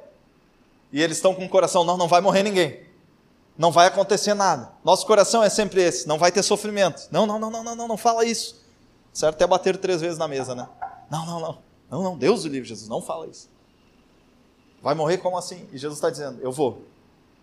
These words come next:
O templo vai cair, eu vou reconstruí-lo em três dias. Eu vou ficar no ventre da terra por três dias e três noites.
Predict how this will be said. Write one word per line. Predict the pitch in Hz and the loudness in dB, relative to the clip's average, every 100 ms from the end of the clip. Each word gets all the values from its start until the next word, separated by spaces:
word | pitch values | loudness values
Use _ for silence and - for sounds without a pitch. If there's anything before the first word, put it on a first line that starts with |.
| _ _ _ _ _ _ - | _ _ _ _ _ _ -14
O | - | -12
templo | 127 151 151 147 | 0 0 2 0
vai | 147 | 0
cair, | 147 151 131 - - _ | 2 0 0 -6 -16 _
eu | 117 | -4
vou | 131 | -2
reconstruí-lo | 139 147 135 139 143 | -2 -6 -8 -6 -6
em | 143 | -4
três | 139 143 123 | -4 -4 -2
dias. | 139 120 - - _ _ _ _ _ _ _ _ _ _ _ _ _ _ - | -4 -4 -6 -20 _ _ _ _ _ _ _ _ _ _ _ _ _ _ -2
Eu | 127 | 2
vou | 147 | 4
ficar | 160 - 156 160 | 2 2 4 6
no | 160 | 4
ventre | 127 156 170 160 | 2 2 2 0
da | 165 | 0
terra | 165 156 139 | 2 2 0
por | 143 | -6
três | 131 147 143 | -6 -4 -4
dias | 156 165 | -4 -6
e | 147 | -6
três | 151 143 123 | -4 -4 -4
noites. | 139 127 - - | -8 -8 -14 -20